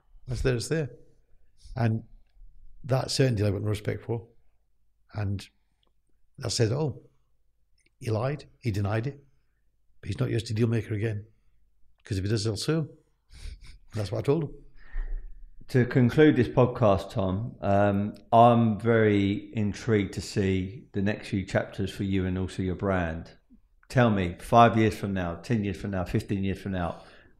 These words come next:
Speaker 2: how can we see it evolve? What's gonna change?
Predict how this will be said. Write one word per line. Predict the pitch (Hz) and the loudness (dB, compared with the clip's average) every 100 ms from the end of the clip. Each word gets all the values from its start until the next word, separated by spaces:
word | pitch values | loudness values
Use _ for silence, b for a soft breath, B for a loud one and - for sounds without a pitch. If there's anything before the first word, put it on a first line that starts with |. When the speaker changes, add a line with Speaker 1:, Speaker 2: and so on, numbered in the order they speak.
| _ | _
Speaker 2:
how | - - 120 | -2 8 10
can | 113 120 | 10 6
we | 110 | 6
see | 104 - 107 | 4 6 4
it | 104 | 4
evolve? | 90 98 95 90 85 | 0 4 6 4 0
What's | 101 110 | -2 -2
gonna | - 95 | -2 -4
change? | 87 117 95 90 85 - - | -2 0 0 0 -6 -12 -20